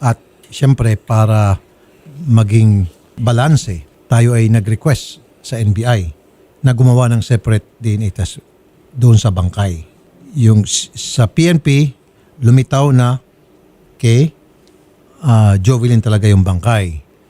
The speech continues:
At sa N B I, lumitaw na kay Jovelyn din daw talaga. At meron tayong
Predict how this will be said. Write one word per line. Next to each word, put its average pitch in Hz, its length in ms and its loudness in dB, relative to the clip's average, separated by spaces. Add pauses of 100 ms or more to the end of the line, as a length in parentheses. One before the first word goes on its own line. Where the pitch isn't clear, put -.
(360)
At 120 160 -2
sa - 160 -4
N 147 240 0
B 165 80 2
I, 139 400 0 (1400)
lumitaw 123 560 2
na 117 360 0 (440)
kay - 80 0
Jovelyn 110 440 0
din 101 160 -4
daw 92 120 -4
talaga. 87 400 -8 (240)
At 120 160 -8
meron 123 240 2
tayong 110 480 0